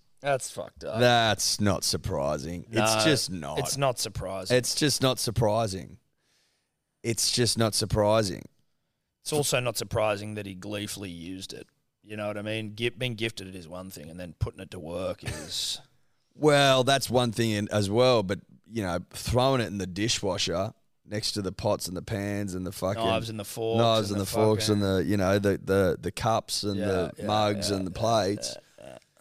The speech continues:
Speaker 2: That's a big day. That's a big day. I hope you didn't get Mum to unpack it.
Speaker 1: Ah, dude, fucking hell. Anyway, yep, shout out, shout out. Like, good to hear Jorge's voice again. Obviously, the phone he was calling off was from the eighties, but that's all right.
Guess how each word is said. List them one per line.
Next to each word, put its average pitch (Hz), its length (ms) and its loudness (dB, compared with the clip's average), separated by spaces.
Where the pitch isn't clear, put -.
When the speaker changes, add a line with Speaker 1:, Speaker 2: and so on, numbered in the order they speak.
Speaker 2:
That's 123 240 2
a 120 40 2
big 95 280 -2
day. 110 340 2
That's 120 240 2
a 110 60 0
big 107 320 0
day. 67 460 0
I 92 60 -6
hope 123 160 4
you 117 60 0
didn't 107 140 -2
get 98 140 -2
Mum 101 220 -2
to 98 120 2
unpack 92 400 -4
it. 92 140 -2
Speaker 1:
Ah, 143 300 4
dude, 110 440 -2
fucking 113 640 -2
hell. 101 380 -4
Anyway, 135 400 2
yep, 127 220 -2
shout 131 280 -2
out, 127 360 0
shout 117 260 -4
out. 110 180 -4
Like, 110 240 -6
good 151 140 -4
to 175 80 0
hear 151 180 0
Jorge's 120 400 -4
voice 107 220 -4
again. 120 160 -4
Obviously, 120 260 -4
the 113 80 -10
phone 113 300 -4
he 113 60 -8
was 107 120 -8
calling 104 260 -10
off 101 160 -8
was 107 140 -10
from 107 240 -8
the 101 140 -6
eighties, 110 340 -4
but 101 160 -12
that's 117 220 -4
all 101 80 -6
right. 101 220 -4